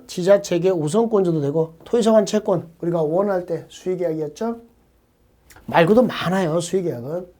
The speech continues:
그래서 다음 중 수의계약 방식이 아닌 것은 하고 시험에 나와요. 이게 아닌 것은. 그럼 정답은 추첨.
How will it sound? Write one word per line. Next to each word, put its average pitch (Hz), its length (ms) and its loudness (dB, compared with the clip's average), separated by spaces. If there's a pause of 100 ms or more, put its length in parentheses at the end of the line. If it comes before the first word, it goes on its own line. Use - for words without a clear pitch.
(720)
그래서 208 260 4
다음 220 300 6
중 226 180 6
수의계약 262 600 6
방식이 214 360 2
아닌 185 360 4
것은 240 360 6
하고 208 160 4
시험에 214 240 2
나와요. 165 300 0
이게 170 180 0
아닌 175 220 2
것은. 147 260 0 (200)
그럼 165 120 -8
정답은 180 540 4
추첨. 208 520 -4